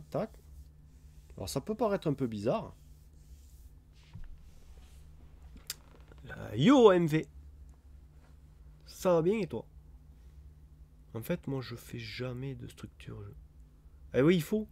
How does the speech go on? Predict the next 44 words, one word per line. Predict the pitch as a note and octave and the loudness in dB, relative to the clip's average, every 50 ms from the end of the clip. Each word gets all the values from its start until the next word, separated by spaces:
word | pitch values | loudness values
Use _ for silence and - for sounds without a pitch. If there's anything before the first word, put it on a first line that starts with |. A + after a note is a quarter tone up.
| - - - - - - - - - | -12 -20 -20 -20 -20 -20 -20 -14 -8
Si | - - F3+ | -4 -4 -2
tu | F3+ - G#3 | 0 0 0
veux | A#3+ A#3+ | 0 2
t'a-, | - - G3+ E3+ | 6 6 6 6
après | - - C#3+ D3 - G3+ | 6 2 0 2 0 0
dessiner | E3 F3 E3 - - E3+ F3 E3+ | 2 2 0 0 2 2 2 2
d'imagination, | D3+ D#3 D#3+ D#3+ D3+ C#3+ C#3+ C#3+ C#3 B2+ - - F3+ G3+ F#3 | 2 2 4 4 4 4 4 2 2 0 0 0 0 2 0
il | D3+ | 0
faut | - - C3 | 0 -4 -4
connaître | - - C3+ C#3+ D3+ - - | -2 0 2 0 0 0 -2
les | B2 | -6
structures | - - - - - - B2+ | -6 -6 -10 -10 -8 -8 -6
par | - - A#2+ - | -6 -8 -8 -6
cœur. | - A#2 A2 F#2 E2+ - - - - - - - - - - - - - - - - - - - - - | -6 -6 -6 -6 -8 -12 -16 -20 -20 -20 -20 -20 -20 -20 -20 -20 -20 -20 -20 -20 -20 -20 -20 -20 -12 -8
Et | - | -4
c'est | - - C#3+ | 0 4 4
grâce | C3+ D#3 E3+ - - | 6 4 4 2 2
à | C3 | 0
ça | - - G#3 | 2 0 0
que | G3+ - - | 0 -2 -4
tu | - - - | -6 -4 -4
vas | B2 B2 | -4 -4
plus | - - C3+ C3+ | -4 -4 -4 -4
vite | D#3+ D#3 - | -4 -2 -4
après | A2+ - - B2 | -4 -4 -4 -6
en | A2+ | -6
dessin, | A2+ G#2+ G2 - - A#2 G#2 F2 | -6 -6 -8 -8 -10 -10 -10 -10
en | |
fait. | E2+ - G#2 G2+ - - - - - - - - - - - - - - - - - - - - | -12 -14 -16 -16 -16 -18 -20 -20 -20 -20 -20 -20 -20 -20 -20 -20 -20 -20 -20 -18 -18 -18 -14 -12
Si | - - F3 | -6 -4 -2
vous | F3 F#3 | -2 0
dessinez | F3 F#3+ F3+ - - - F3 F3 F3 | 2 2 2 2 0 2 4 6 6
un | E3+ D#3+ | 6 6
modèle, | D3+ D3 D3+ D3 D3+ D#3+ E3 D#3+ D3+ C3 | 4 4 4 4 6 6 6 6 6 4
euh, | A#2 A2+ A2+ A2 A2 A2 G#2+ | 2 2 2 0 0 0 0
mais | G#2+ A2 A2+ A#2 | -2 -2 -2 -4
vous, | A2 A#2+ B2+ C3 - | -4 -6 -8 -10 -10
vous | - | -4
dessinez | C3 D#3 D3+ - - E3+ D3+ | -2 -2 -2 0 0 0 -2
que | - - - C#3 | 0 0 -2 -2
ce | - - - | 0 -2 -2
que | A#3+ - - | -2 -2 -2
vous | G3 F3+ F3 D#3+ | -2 -2 -2 -2
voyez, | D3+ C#3+ C3+ B2 B2 C3 D3 A3 D4+ | 4 6 6 6 6 4 2 0 -2